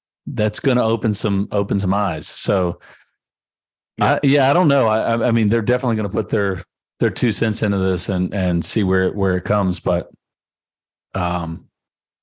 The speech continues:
Speaker 1: yeah, where's Tim Finchem right now? Do we need to call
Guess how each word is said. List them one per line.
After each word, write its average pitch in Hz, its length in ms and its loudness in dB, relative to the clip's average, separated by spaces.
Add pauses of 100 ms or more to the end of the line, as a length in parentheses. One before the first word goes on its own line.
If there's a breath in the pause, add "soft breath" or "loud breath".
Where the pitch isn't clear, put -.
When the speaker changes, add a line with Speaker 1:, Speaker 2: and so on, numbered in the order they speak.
(100)
Speaker 1:
yeah, 90 260 -2 (380)
where's 131 240 0
Tim 131 180 2
Finchem 110 420 0
right 82 160 -4
now? 80 280 -6 (360)
Do 107 100 0
we 127 140 2
need 117 140 0
to - 60 -10
call 110 140 0